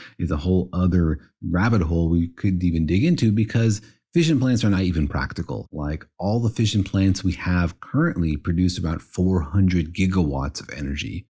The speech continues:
So you'd need, like, fifty times the amount of fission power plants we have operating now on Earth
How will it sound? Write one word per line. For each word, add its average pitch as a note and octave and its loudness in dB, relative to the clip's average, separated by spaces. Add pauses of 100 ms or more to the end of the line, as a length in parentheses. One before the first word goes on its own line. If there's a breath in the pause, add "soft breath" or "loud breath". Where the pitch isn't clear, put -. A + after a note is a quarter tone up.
So - -4
you'd G2 2
need, G2+ 2
like, E2 -2 (240)
fifty B2 2
times G2 2
the G2 2
amount F2+ 4
of - -6
fission G2 2
power E2+ 0
plants E2+ -2
we E2 0
have D#2+ -2
operating F2+ -2
now G#2 2
on E2 -4
Earth A2+ 0